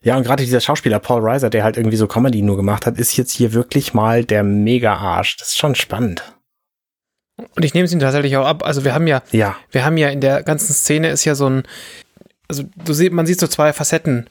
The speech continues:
Speaker 2: von ihm. So einmal dieses, oder vielleicht sogar drei Facetten, nicht ganz sicher. So dieses, äh, dieses, ja, ich muss mich mal kurz vor dir rechtfertigen, aber ey, ich verkauf dir jetzt, dass das eine voll gute Idee ist, was ich da hab.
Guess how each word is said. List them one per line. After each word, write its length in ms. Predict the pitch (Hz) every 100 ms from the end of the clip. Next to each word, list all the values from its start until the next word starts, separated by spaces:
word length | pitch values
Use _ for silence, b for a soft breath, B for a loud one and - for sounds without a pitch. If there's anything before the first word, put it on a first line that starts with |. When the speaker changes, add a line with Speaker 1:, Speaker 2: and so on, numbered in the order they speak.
| -
Speaker 2:
von 220 | - 131
ihm. 240 | 131 131
So 80 | 131
einmal 280 | 127 151 151
dieses, 360 | 156 143 139 - B B B B -
oder 180 | - -
vielleicht 240 | - 135
sogar 140 | 131 120
drei 200 | 113 143
Facetten, 400 | 135 - 104 110
nicht 140 | -
ganz 160 | - -
sicher. 240 | 147 120 B B B
So 120 | -
dieses, 600 | 135 143 131 127 120 - -
äh, 360 | - - - - _ 180 - 185 _ _ _ -
dieses, 260 | 127 113
ja, 220 | 131 143 170
ich 100 | 151
muss 180 | 156
mich 100 | 143
mal 100 | 127
kurz 180 | 127 -
vor 100 | -
dir 160 | 107 98
rechtfertigen, 680 | 170 - 185 175 175 170 -
aber 340 | 117 117 117 -
ey, 160 | 143 135
ich 140 | -
verkauf 400 | 131 - 156 185
dir 100 | 185
jetzt, 300 | 170 160 -
dass 160 | 147 -
das 120 | 151
eine 120 | 147
voll 240 | - 156 151
gute 200 | 143 107
Idee 260 | 98 120
ist, 140 | 185 185
was 140 | 180
ich 100 | 185
da 180 | 151 -
hab. 180 | 175